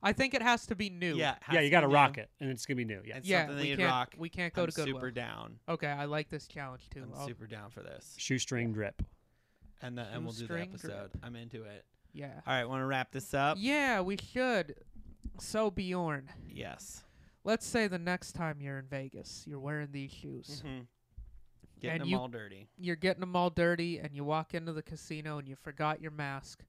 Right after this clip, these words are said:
Speaker 1: And for whatever reason, that's the hill you decide to die on. You get
Speaker 2: Okay.
Speaker 1: belligerent. And security guards, and you're, you're wearing a hoodie for some reason.
Speaker 2: Mm-hmm.
Speaker 1: So they just really hate you.
Speaker 2: <laughs>
Speaker 1: And so they tackle you, and it's like a tackle out of a cartoon.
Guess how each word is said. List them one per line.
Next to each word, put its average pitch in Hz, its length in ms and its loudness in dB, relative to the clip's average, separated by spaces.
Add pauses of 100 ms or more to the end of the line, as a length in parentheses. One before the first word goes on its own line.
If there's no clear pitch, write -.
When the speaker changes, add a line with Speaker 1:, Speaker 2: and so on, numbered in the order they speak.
(500)
Speaker 1:
And 147 160 -6
for 165 120 -2
whatever 196 400 6
reason, 196 400 0
that's 170 340 -2
the 156 220 -2
hill 202 280 2
you 185 160 0
decide 170 420 -2
to 160 60 -8
die 151 340 2
on. 135 160 -4
You 156 120 -4
get 170 200 0
Speaker 2:
Okay. 139 100 -4
Speaker 1:
belligerent. 151 520 -2 (1000)
And 143 600 0 (840)
security 190 520 0
guards, 170 600 4
and 226 220 4
you're, 220 160 6
you're 214 280 2
wearing 220 320 2
a 220 60 2
hoodie 226 220 6
for 143 160 -8
some 143 200 -6
reason. 139 400 -8
Speaker 2:
Mm-hmm. 170 220 0
Speaker 1:
So 165 160 4
they 170 160 4
just 190 300 0
really 175 260 2
hate 160 220 0
you. 139 100 -6 (100)
Speaker 2:
<laughs> - 0 - (420)
Speaker 1:
And 175 240 2
so - 120 -6
they 190 100 4
tackle 240 500 6
you, 196 220 2
and 175 100 2
it's 170 140 -2
like 175 180 2
a 165 60 2
tackle 185 460 0
out 165 100 2
of 143 80 -4
a - 60 -4
cartoon. 160 640 2